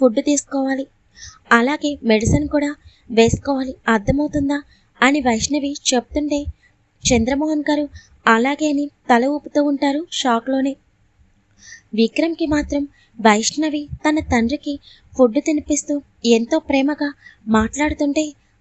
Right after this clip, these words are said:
అలాగే వైష్ణవిని రెప్పవేయకుండా చూస్తూ ఉంటాడు. మిగతా వాళ్ళందరికీ వైష్ణవి మళ్ళీ ఇంట్లోకి అడుగు పెట్టడం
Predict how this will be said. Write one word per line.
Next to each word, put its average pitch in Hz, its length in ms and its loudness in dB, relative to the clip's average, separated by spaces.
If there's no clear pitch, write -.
అలాగే 247 340 0
వైష్ణవిని 285 640 -2
రెప్పవేయకుండా 285 720 -2
చూస్తూ 254 300 -4
ఉంటాడు. 277 360 -4
మిగతా 247 340 2
వాళ్ళందరికీ 294 720 -2
వైష్ణవి 285 640 0
మళ్ళీ 226 320 0
ఇంట్లోకి 285 580 -4
అడుగు 226 280 0
పెట్టడం 302 440 -2